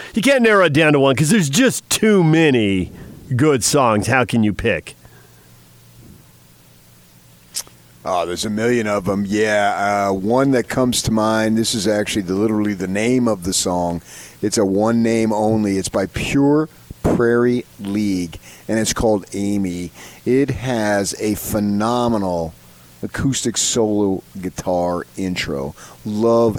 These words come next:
Speaker 2: absolutely love the tune by Pure Prairie League, three words, called Amy.
Speaker 1: Pure Prairie League, that's going way back. Their heyday,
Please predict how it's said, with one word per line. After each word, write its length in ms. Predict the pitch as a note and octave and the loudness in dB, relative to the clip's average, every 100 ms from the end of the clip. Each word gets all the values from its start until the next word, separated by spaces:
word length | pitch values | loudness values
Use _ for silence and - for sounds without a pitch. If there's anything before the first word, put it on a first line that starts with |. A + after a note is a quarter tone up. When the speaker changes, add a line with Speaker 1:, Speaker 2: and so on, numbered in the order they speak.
| - | -4
Speaker 2:
absolutely 640 | B2 C#3+ C#3 - B2+ G#2+ | -2 -2 -2 -2 0 0
love 640 | G2 F#2+ G2 G2+ G#2 F#2+ E2 | 0 -2 -2 0 0 -2 -6
the 80 | |
tune 360 | E2+ - F2+ F2 | -8 -4 -4 -4
by 180 | D#2+ E2+ | -4 -4
Pure 420 | - - A#2 B2+ | -6 -4 -2 -2
Prairie 540 | C3 - G#2+ G#2+ A2+ | -4 -8 -2 0 0
League, 340 | A2 F#2 E2+ E2+ | 0 -2 -4 -6
three 240 | - G2+ | -4 -2
words, 420 | A2 F2 E2 D#2+ - - - - | 0 -2 -4 -8 -14 -18 -20 -10
called 280 | - G2+ F2+ - | -2 -2 -2 -10
Amy. 460 | G2 F#2+ E2 C2+ - - - - - - - - - - | -8 -8 -8 -12 -16 -20 -20 -20 -20 -20 -20 -20 -20 -16
Speaker 1:
Pure 300 | - D3+ E3 | -4 0 0
Prairie 420 | - B2+ C#3+ D3+ | 0 2 2 2
League, 380 | F#2 F2+ F2 - - | 0 -4 -6 -10 -4
that's 240 | A#2 B2+ | -2 -2
going 260 | - A2+ G2+ | 0 0 2
way 160 | G2 C3 | 0 0
back. 340 | F#2+ D2+ D#2 - - - - - - - - - - - - - - - - - - A#2 | -2 -6 -8 -14 -20 -20 -20 -20 -20 -20 -20 -20 -20 -20 -20 -20 -20 -18 -18 -18 -12 -2
Their 220 | C3 C#3+ | 0 2
heyday, 580 | C#3 D3 D3 D3+ D#3 | 2 2 2 2 0